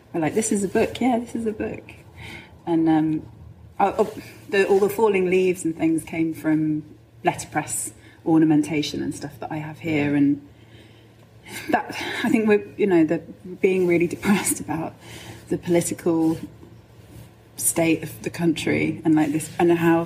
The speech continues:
Speaker 1: cyclical it is. And I was like, "This is, this is what I'm gonna do. I'm gonna, I'm gonna have ev-, everything fall and then go back to the beginning and
Speaker 2: Yeah.
Speaker 1: start falling again," and, and have
Speaker 2: Yeah.
Speaker 1: that move through the whole book. And Tim's like, "Yeah, love it, great." And I'm, and I'm, but I'm getting that from his poems and the way that he's talking about Bonson and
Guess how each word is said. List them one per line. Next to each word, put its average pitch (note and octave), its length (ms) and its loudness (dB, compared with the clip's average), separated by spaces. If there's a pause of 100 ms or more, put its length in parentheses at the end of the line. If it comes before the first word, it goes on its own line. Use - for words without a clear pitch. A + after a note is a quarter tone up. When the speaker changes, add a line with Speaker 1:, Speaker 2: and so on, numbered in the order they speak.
Speaker 1:
cyclical D#3+ 540 -6
it - 100 -6
is. D3+ 260 -6
And D#3 80 -4
I D#3 40 0
was - 160 -6
like, F3 120 -12
"This F#3 200 -6
is, F3+ 80 -16
this F#3+ 160 -6
is F#3+ 60 -6
what E3+ 120 -4
I'm E3+ 100 0
gonna D#3+ 160 4
do. D#3+ 280 2
I'm D3+ 120 2
gonna, D3+ 420 2 (200)
I'm E3 120 0
gonna E3+ 140 0
have E3 200 -6
ev-, F3 320 -4
everything F3 320 2
fall D#3 540 0 (300)
and D#3+ 100 2
then D#3+ 120 6
go D3 120 2
back D3 220 -2
to - 80 -10
the D#3 60 -2
beginning D3+ 360 2
and D#3 80 2
Speaker 2:
Yeah. D3+ 60 -8
Speaker 1:
start - 200 -4
falling D#3 340 -2
again," - 340 -6
and, D3+ 300 -2 (140)
and D#3+ 320 2 (180)
have F3+ 180 0
Speaker 2:
Yeah. - 40 -4 (100)
Speaker 1:
that - 40 -4
move F3+ 320 2
through D#3+ 220 -2
the E3+ 60 -2
whole D#3+ 200 -2
book. - 460 -4 (600)
And F3 80 -4
Tim's E3+ 220 -4
like, D3 120 -8
"Yeah, A2+ 140 -12 (160)
love E3+ 240 -8
it, - 160 -16
great." E3 300 -6
And D#3+ 120 -4
I'm, E3+ 120 -2
and G3+ 140 2
I'm, G#3 140 2 (100)
but G#3+ 100 2
I'm A3 80 2
getting A3 240 2
that G#3+ 120 0
from A3 140 -4
his G3+ 140 -2
poems E3+ 540 2
and D#3+ 140 4
the D#3 40 4
way E3 260 2
that D#3 180 -4
he's E3+ 220 -4
talking E3+ 380 -2
about D#3 280 0
Bonson E3+ 520 0
and D3+ 260 4